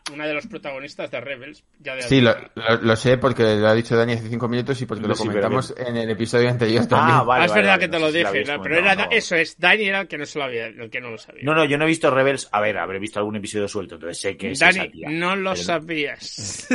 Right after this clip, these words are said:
Speaker 2: <laughs> No lo sabías.
Speaker 1: El,
Speaker 2: Esto es,
Speaker 1: el,
Speaker 2: eh,
Speaker 1: el
Speaker 2: esta
Speaker 1: droide,
Speaker 2: no
Speaker 1: que
Speaker 2: es la
Speaker 1: por
Speaker 2: chica
Speaker 1: cierto, el
Speaker 2: <laughs>
Speaker 1: droide es el
Speaker 2: de la que
Speaker 1: mejor
Speaker 2: usted me habla.
Speaker 1: personaje de Rebels.
Speaker 3: ¿Eh?
Speaker 1: El droide que
Speaker 2: Eh,
Speaker 1: sale
Speaker 2: eh,
Speaker 1: con ella,
Speaker 2: el
Speaker 3: Sí,
Speaker 1: sale
Speaker 3: sí,
Speaker 1: en
Speaker 3: el Chopper
Speaker 1: Rebels y,
Speaker 3: también, el Chopper
Speaker 1: y es el
Speaker 3: también.
Speaker 1: mejor personaje de Rebels, que es Chopper.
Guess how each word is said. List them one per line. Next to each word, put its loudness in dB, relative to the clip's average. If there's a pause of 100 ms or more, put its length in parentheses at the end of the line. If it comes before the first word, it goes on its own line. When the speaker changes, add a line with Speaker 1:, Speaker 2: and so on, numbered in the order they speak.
(120)
Speaker 2:
<laughs> 4
No 2
lo 4
sabías. 0 (600)
Speaker 1:
El, 4
Speaker 2:
Esto 6
es, 6
Speaker 1:
el, 8
Speaker 2:
eh, -4
Speaker 1:
el 6
Speaker 2:
esta 2
Speaker 1:
droide, 10
Speaker 2:
no 8
Speaker 1:
que 8
Speaker 2:
es 4
la 8
Speaker 1:
por 6
Speaker 2:
chica 6
Speaker 1:
cierto, 4
el 6
Speaker 2:
<laughs> 6
Speaker 1:
droide 4
es 2
el 2
Speaker 2:
de 0
la 0
que 6
Speaker 1:
mejor 8
Speaker 2:
usted 4
me -2
habla. 4
Speaker 1:
personaje 0
de -2
Rebels. -4 (840)
Speaker 3:
¿Eh? -4 (180)
Speaker 1:
El -4
droide -2
que -10
Speaker 2:
Eh, -2
Speaker 1:
sale -2
Speaker 2:
eh, -10
Speaker 1:
con -6
ella, -4
Speaker 2:
el -10
Speaker 3:
Sí, 4
Speaker 1:
sale 4
Speaker 3:
sí, 4
Speaker 1:
en 2
Speaker 3:
el -2
Chopper 2
Speaker 1:
Rebels 0
y, 0
Speaker 3:
también, -4
el -14
Chopper -12
Speaker 1:
y 2
es 4
el -6
Speaker 3:
también. -6
Speaker 1:
mejor -4
personaje -10
de -6
Rebels, -10
que -14
es -14
Chopper. -14